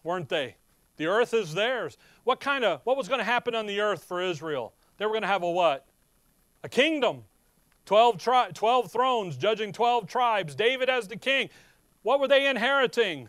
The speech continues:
Land, earth, dirt. What do you and I inherit? The heavenly government out there. See that? What's he gonna fill, fill up the universe with?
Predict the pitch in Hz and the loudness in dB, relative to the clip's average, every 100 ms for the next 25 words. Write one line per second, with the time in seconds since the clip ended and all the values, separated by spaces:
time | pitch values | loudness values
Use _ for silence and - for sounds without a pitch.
0 | - 220 285 285 247 190 180 269 269 220 | -6 0 2 4 2 2 4 6 6 4
1 | 160 170 277 269 208 - - - _ _ | 0 2 6 6 4 -6 -20 -20 _ _
2 | _ _ _ _ _ _ 190 202 190 190 | _ _ _ _ _ _ -6 -6 -4 -6
3 | 175 170 147 127 131 110 101 - _ _ | -4 -4 -6 -6 -8 -8 -12 -20 _ _
4 | _ _ _ 123 165 170 165 151 147 156 | _ _ _ -8 -6 -6 -8 -6 -4 -4
5 | 120 107 98 90 - 104 98 _ _ - | -8 -14 -16 -18 -20 -20 -20 _ _ -14
6 | 170 208 214 - _ _ _ _ _ _ | -8 -8 -8 -18 _ _ _ _ _ _
7 | _ _ _ _ _ 190 196 247 208 - | _ _ _ _ _ -6 -6 -6 -6 -8
8 | - 220 214 208 - - 226 220 220 190 | -6 -2 -2 -4 -8 -4 0 0 0 -4
9 | 190 220 208 208 - 233 233 156 - | -8 -6 -4 -4 -4 -2 0 0 -4